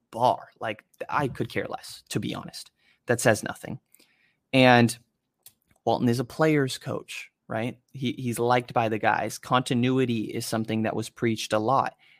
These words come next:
as a reason to bring him back. Um, like I said, the guys really liked him. They kind of, there were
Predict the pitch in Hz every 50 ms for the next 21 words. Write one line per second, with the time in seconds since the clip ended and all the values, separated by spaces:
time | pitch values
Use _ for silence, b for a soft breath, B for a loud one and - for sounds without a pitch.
0 | b b 120 117 110 110 104 - 113 117 120 120 123 120 120 120 127 110 107 -
1 | 113 113 113 117 120 131 123 123 117 110 139 175 185 - - _ _ _ b b
2 | b b b b b b b b - 117 113 110 110 107 - _ _ _ _ _
3 | - 120 113 - 139 139 - 233 196 123 - _ - 107 - 107 104 107 113 127
4 | 135 - - - 107 113 120 139 151 165 208 240 240 - - - 110 110 107 123
5 | 143 139 - _ _ _ _ - - - 117 127 135 147 147 - _ _ _ -
6 | _ _ _ _ _ _ _ _ _ _ _ _ _ _ _ _ _ - 160 156
7 | 151 151 151 147 147 143 143 143 147 -